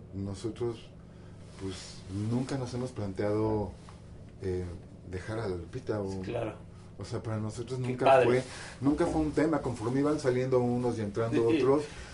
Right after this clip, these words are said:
Speaker 1: para nosotros simplemente es de, "Ay, bueno, se fue este, pues entonces que venga este", ¿no? Nunca fue,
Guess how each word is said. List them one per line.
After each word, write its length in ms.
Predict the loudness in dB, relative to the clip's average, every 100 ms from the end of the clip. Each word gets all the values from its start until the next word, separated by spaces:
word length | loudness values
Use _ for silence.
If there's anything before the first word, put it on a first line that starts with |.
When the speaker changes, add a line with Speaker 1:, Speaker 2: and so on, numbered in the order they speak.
| -4 4
Speaker 1:
para 120 | 4
nosotros 300 | 4 2 2
simplemente 520 | 2 2 4 4 6
es 60 | 6
de, 140 | 8
"Ay, 140 | 8 8
bueno, 180 | 4 2
se 100 | 2
fue 160 | 6 8
este, 140 | 6
pues 120 | 0
entonces 320 | -6 -6 -8 -6 0
que 80 | 2
venga 260 | 4 2
este", 360 | 2 0 -4 -6 -12 -18 -16 -12 -2
¿no? 280 | 2 2 0 -10 -16 -16 -16 -14 -14 -14 -4
Nunca 380 | 0 2 4 2
fue, 500 | 6 6 8 4